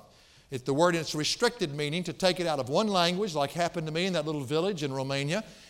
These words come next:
and putting it into another language to where they can understand it. Now, the first thing that's gotta come to your mind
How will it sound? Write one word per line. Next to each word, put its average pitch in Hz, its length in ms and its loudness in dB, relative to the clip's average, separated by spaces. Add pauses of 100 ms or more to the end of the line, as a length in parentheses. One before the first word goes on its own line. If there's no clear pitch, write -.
and 160 160 -4
putting 185 240 6
it 180 80 4
into 180 220 2
another 208 340 4
language 151 440 4
to 165 120 -4
where 160 180 2
they 151 160 4
can 147 160 0
understand 151 540 2
it. 107 100 0 (220)
Now, 151 280 4 (320)
the 143 60 -4
first 196 300 6
thing 196 160 6
that's 170 120 2
gotta 180 220 10
come 180 240 8
to 156 60 2
your 147 100 2
mind 190 400 4